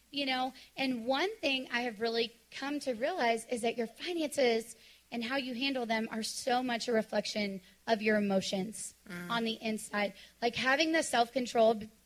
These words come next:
Speaker 1: to not, whatever it is, a sweet tea, a Diet Coke, a coffee, food, to not go get that when you're having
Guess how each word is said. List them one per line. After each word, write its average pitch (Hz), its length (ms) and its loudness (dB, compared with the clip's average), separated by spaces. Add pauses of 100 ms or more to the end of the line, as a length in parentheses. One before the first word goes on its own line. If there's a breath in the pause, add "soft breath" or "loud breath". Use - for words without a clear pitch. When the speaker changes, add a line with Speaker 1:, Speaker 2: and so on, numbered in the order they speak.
(160)
Speaker 1:
to 247 120 0
not, 226 340 4 (440 soft breath)
whatever 277 340 6
it 240 80 4
is, 214 240 4
a 214 40 -2
sweet 262 360 0
tea, 254 160 4
a 226 40 8
Diet 226 340 4
Coke, 233 280 4
a 226 40 -6
coffee, 220 440 -4 (540 loud breath)
food, 269 420 2 (520)
to 269 100 0
not 254 400 4
go 254 180 8
get 226 380 0
that 254 300 0
when 240 160 -6
you're 226 120 -4
having 220 480 -2